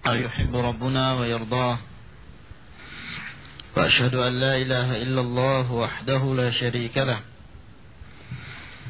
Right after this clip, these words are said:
وأشهد أن محمدا عبده ورسوله، وصلى الله على نبينا محمد بن عبد الله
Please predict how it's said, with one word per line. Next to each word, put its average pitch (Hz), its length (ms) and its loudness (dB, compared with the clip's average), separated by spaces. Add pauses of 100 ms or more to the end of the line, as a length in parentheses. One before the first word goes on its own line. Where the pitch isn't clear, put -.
(360)
وأشهد 123 460 4
أن 131 400 2
محمدا 127 880 0
عبده 127 320 0
ورسوله، 120 760 2 (2250)
وصلى 131 340 6
الله 131 380 2
على 123 220 2
نبينا 131 640 2
محمد 127 480 0
بن 113 180 -2
عبد 117 260 0
الله 127 380 2